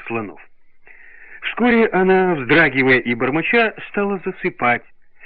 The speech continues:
и затем раздался протяжный и оригинальный храп, который звучал так, словно кто-то непрестанно катал маленькую картофелину по рифлёной крыше. Скорее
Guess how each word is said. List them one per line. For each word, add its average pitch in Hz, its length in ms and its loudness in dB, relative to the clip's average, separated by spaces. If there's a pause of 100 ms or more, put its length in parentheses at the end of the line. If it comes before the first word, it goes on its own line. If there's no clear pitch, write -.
(160)
и 110 100 -4
затем 117 300 -2
раздался 107 480 -2
протяжный 98 1120 -2
и 104 120 -4
оригинальный 107 680 -2
храп, 95 520 -6 (360)
который 92 340 -8
звучал 92 400 -8
так, 131 280 -6
словно 104 280 -8
кто-то 107 360 -6 (220)
непрестанно 127 800 -4
катал 127 380 0
маленькую 110 540 -2
картофелину 190 760 -2 (220)
по - 80 -2
рифлёной 143 440 -2
крыше. - 440 -6 (920)
Скорее 127 480 0